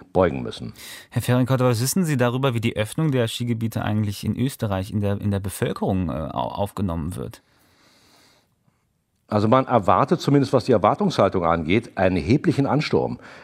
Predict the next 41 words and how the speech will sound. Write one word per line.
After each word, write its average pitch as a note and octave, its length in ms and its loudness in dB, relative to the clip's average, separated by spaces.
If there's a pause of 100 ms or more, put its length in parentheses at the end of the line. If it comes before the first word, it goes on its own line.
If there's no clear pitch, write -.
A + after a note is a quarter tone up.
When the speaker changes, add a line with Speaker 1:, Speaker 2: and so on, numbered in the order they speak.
(100)
Speaker 1:
Es G2 160 0
gibt, C#3+ 260 2
äh, A2 260 6
dort, G2 460 4
äh, B2 220 4
Vorbereitungen, B2 680 4
dass A2 140 2
man G#2+ 140 2
also G2 200 2
nun G2 180 2
wirklich G#2+ 300 0
ab G2 200 -4
heute, A#2 400 4 (320)
äh, G#2 80 2
viele B2+ 260 4
von A2 200 2
diesen G2+ 220 2
Ge-, E2 220 0
Angeboten F#2 760 0
Gebrauch F2+ 380 2
machen B2+ 320 2
werden. C#3 260 2
Das G#2 140 4
führt - 240 2
unter B2 300 4
anderem F2+ 280 2
dazu, G2+ 460 2
also F#2 140 4
das E2 180 0
nächst, G#2 340 2 (440)
äh, F#2+ 120 4
gelegene F#2+ 520 4
größere, F#2 540 4
äh, D#2+ 120 0
Skigebiet A2 500 2
von D#2 280 0
Wien G#2 180 4
aus A#2+ 180 4
zum A#2+ 120 0
Beispiel, A2+ 300 4
Niederösterreich, G2 840 2